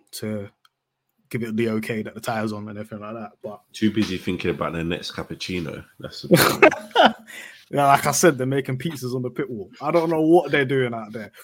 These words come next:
Speaker 1: We'll speak about what happened with Leclerc and stuff like that. But yeah, Sainz, Sainz did a good job,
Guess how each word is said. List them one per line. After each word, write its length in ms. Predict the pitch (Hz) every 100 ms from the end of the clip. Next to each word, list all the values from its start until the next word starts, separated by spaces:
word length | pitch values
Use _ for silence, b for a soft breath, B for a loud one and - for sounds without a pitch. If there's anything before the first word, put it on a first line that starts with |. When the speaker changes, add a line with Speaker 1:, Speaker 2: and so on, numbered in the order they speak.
| 147
Speaker 1:
We'll 120 | 156
speak 320 | - 202 190
about 300 | 180 170 143
what 120 | 151
happened 260 | 151 139 139
with 120 | 123
Leclerc 400 | 123 139 147 131
and 80 | 113
stuff 240 | - 113
like 180 | 123 123
that. 180 | 139 110 -
But 180 | 113 107 b b b b _ _
yeah, 200 | 143 160
Sainz, 680 | 131 160 165 143 123 - -
Sainz 640 | - - 156 151 139 120 - 127
did 140 | 147
a 40 | 131
good 200 | 143 123
job, 280 | 135 113